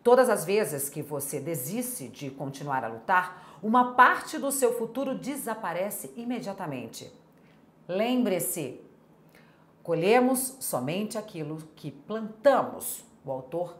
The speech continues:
deixa isso bem claro. Certo, Lili?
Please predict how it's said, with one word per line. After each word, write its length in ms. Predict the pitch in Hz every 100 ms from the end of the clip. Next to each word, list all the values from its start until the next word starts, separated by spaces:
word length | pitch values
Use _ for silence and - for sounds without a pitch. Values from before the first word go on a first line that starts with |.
| -
deixa 280 | 143 - 131
isso 280 | 147 - - 123
bem 200 | 135 233
claro. 420 | - - - - - - - _ _ _ _ _ _ _ - - -
Certo, 580 | - 208 220 208 - 240
Lili? 720 | 233 220 233 285 220 -